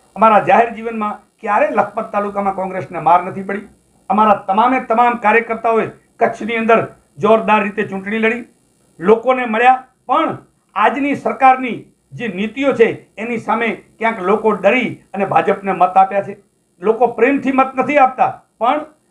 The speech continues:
આ સરકારની ભયભીત નીતિ જે છે કાર્યકરોની, એને જોઈને મત આપ્યા છે. મારે ખાસ તો ગુજરાતની આજે ખુશીની વાત એ છે કે ગુજરાતમાં એક ગરીબ જેને કહેવાય બેન, એક અમારા ઠાકોર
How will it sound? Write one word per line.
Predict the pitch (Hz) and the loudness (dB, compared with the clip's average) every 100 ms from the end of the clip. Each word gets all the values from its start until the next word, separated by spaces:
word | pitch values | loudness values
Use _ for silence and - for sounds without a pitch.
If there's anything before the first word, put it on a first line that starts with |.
| _ | _
આ | 220 226 | 0 2
સરકારની | 220 220 240 233 226 139 | 0 -2 0 0 -4 0
ભયભીત | 202 220 - 330 - _ | 2 2 0 -2 -6 _
નીતિ | 175 214 269 247 | -12 -6 -4 -4
જે | 240 | -2
છે | 196 147 - _ | -2 -4 -8 _
કાર્યકરોની, | 202 214 214 208 175 - _ - | 0 2 0 -2 -4 -8 _ -6
એને | 226 214 | -2 0
જોઈને | 196 208 | 0 2
મત | 190 190 | 2 2
આપ્યા | 190 196 196 202 | 2 2 -2 -4
છે. | 214 _ _ _ _ _ _ _ 175 | -8 _ _ _ _ _ _ _ 0
મારે | 185 190 180 | 2 2 2
ખાસ | 196 - | 0 0
તો | 208 143 - _ _ | -6 -6 -10 _ _
ગુજરાતની | 160 190 214 214 - 208 180 - _ _ | -10 0 2 0 -2 -6 -6 -10 _ _
આજે | 185 196 185 | 0 0 -4
ખુશીની | 190 202 202 196 | -4 -4 0 4
વાત | 190 190 | 4 2
એ | 208 | -10
છે | 185 156 - _ | -10 -12 -14 _
કે | 180 | -12
ગુજરાતમાં | 156 185 196 196 202 196 | -8 2 2 2 -4 -6
એક | 135 | -4
ગરીબ | 180 226 196 - _ _ _ _ | -4 -2 -4 -12 _ _ _ _
જેને | 202 208 | -2 0
કહેવાય | 202 202 190 190 | 0 2 2 2
બેન, | 208 175 135 - - | -2 -2 -10 -16 -12
એક | 196 | -8
અમારા | 202 208 185 | 0 2 2
ઠાકોર | - 190 226 | 2 0 2